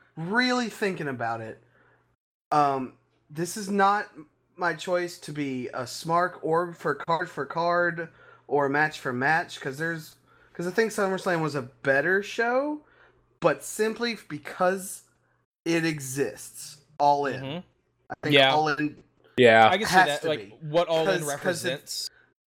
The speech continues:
Speaker 1: 'cause as, as full of shit and up his ass Dave Meltzer is, he had logic in saying, "No way in
Speaker 2: Yeah.
Speaker 1: hell could
Speaker 2: Yeah,
Speaker 1: a
Speaker 2: it's,
Speaker 1: show like that
Speaker 2: it's
Speaker 1: exist."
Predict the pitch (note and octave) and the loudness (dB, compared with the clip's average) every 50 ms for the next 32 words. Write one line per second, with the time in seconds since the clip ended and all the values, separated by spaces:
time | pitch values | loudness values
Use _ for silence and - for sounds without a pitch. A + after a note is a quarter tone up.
0 | _ _ _ - A#3 G#3+ F#3 F#3+ G3 F#3+ A3+ - - - F3 - _ _ - A3+ | _ _ _ -6 -6 -6 -6 -6 -10 -12 -14 -16 -18 -20 -20 -20 _ _ -4 -4
1 | - - - - - - - - D#4 D#4 D4 C#4 B3+ - - - - B3 A#3+ A#3 | -4 -6 -10 -16 -18 -10 -4 -2 0 2 2 0 0 -2 -6 -4 -2 0 2 2
2 | A3+ - - G3+ G3+ G#3 G#3 G#3+ G#3 F#3+ D#3+ E3 D#3+ D3+ C#3+ C#3+ C#3 - C#3 C#3+ | 2 0 -2 -2 -2 -2 0 -2 -2 -2 0 0 2 2 2 2 -2 -4 -4 -4
3 | D#3 E3+ F#3 G3 F#3+ - - E3+ D#3 C#3+ B2+ B2 - - B3 B3 B3 G#3 - B3 | -4 -4 -4 -4 -4 -4 -2 -2 0 -2 -2 -4 -8 -10 -10 -8 -8 -4 -2 0
4 | C4 C#4 B3 G#3 F#3+ F3 F#3+ G3 G3 G3 F3+ F#3 E3+ - E3+ D#3+ D3+ - - E3 | 0 0 -2 -4 -4 -2 0 2 2 0 -2 -6 -8 -6 -6 -6 -6 -6 -4 -2
5 | D#3 D#3 D3+ D3 C#3 C3+ C3+ D3 D3+ D3 C#3+ C#3+ C#3+ C#3 C3 B2+ B2+ A2+ C3 C3 | -2 0 0 -2 -2 0 2 2 2 2 2 0 0 -2 -2 -4 -4 -4 -4 -4
6 | B2 B2 A#2+ G#2+ - _ _ - - - - - E3+ D3 C3+ C3 C#3 - D#3+ D3 | -4 -4 -6 -10 -12 _ _ -20 -20 -12 -4 0 0 2 2 2 2 2 2 2
7 | D3 D#3 D3+ C#3+ C#3 B2+ A#2+ A#2+ A#2 A2+ - B2+ A2 G#2+ - - | 2 2 2 2 0 0 0 -4 -6 -6 -6 -6 -6 -6 -8 -14